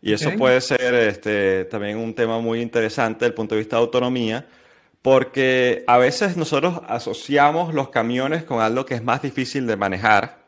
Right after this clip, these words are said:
Speaker 1: y lo es para nosotros los humanos. Pero el caso de uso que se está planteando para que los camiones sean autónomos es incluso más sencillo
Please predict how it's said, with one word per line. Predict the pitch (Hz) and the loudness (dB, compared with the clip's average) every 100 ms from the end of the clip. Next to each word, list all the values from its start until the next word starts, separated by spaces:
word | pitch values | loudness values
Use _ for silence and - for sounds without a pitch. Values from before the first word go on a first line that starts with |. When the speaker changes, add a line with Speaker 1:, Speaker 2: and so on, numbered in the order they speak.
| - | -8
Speaker 1:
y | 104 | -4
lo | 90 98 | 0 2
es | 110 - - _ - | 0 -2 -18 _ -4
para | 95 92 | -2 0
nosotros | 92 101 - 104 | -2 -6 -6 -6
los | 101 | -6
humanos. | 107 113 85 107 - _ _ _ _ _ _ _ - - - | -2 -2 -2 -8 -16 _ _ _ _ _ _ _ -20 -20 -10
Pero | - 120 | 2 4
el | 120 120 | 4 4
caso | 151 175 202 | 2 2 0
de | 170 | 2
uso | 185 214 - 101 92 - _ _ | 2 0 -4 -6 -6 -12 _ _
que | - | -10
se | 110 | -6
está | 123 127 | -4 -2
planteando | 147 147 156 139 101 | -2 0 0 0 -2
para | 95 95 95 | -4 -4 -4
que | 101 | -6
los | 98 | -6
camiones | 104 101 107 | -6 -6 -6
sean | 127 135 139 | -6 -6 -4
autónomos | 131 139 127 107 131 180 - _ _ - | -4 -4 -4 -4 -8 -12 -20 _ _ -8
es | 120 147 | -4 -4
incluso | 165 165 170 | -2 -2 0
más | 156 156 | -2 -2
sencillo | 143 131 175 160 104 87 | -4 -4 -4 -4 -4 -6